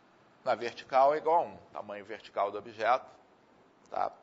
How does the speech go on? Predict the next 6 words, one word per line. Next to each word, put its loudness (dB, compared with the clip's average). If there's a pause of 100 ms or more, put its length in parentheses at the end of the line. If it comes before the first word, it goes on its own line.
(200)
é, -4 (680)
permanece -6 (1300)
o, -8
o -14
mesmo. -4 (1600)
Tá? -4